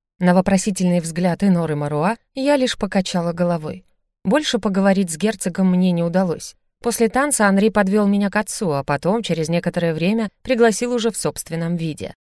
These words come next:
Маркиз же в зале больше не появлялся. Наверное, глава герцогской безопасности побоялся, что несоответствие замечу не только я, но и кто-то посерьезнее.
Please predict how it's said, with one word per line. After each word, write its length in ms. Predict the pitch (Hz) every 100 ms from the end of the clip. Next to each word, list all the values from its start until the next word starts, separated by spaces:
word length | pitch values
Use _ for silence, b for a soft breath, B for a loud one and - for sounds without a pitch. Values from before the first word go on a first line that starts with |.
| -
Маркиз 520 | 156 151 - 247 240
же 180 | 175 160
в 80 | 147
зале 280 | 151 139
больше 360 | 139 156 170 202
не 120 | 185
появлялся. 760 | 175 143 139 131 127 - - 180
Наверное, 400 | 226 262 247 240
глава 300 | 214 214 208
герцогской 540 | 190 190 - - - 160
безопасности 760 | 156 160 - 208 - 160 -
побоялся, 680 | - 151 147 151 196 185 147 -
что 220 | - 240
несоответствие 800 | 240 220 233 226 247 262 - 226
замечу 440 | 214 220 220 - 208
не 120 | 185
только 340 | - 196 -
я, 240 | 285 202 147
но 160 | 165
и 80 | 160
кто-то 380 | - 185 180 196
посерьезнее. 800 | 220 - 214 160 131 151 156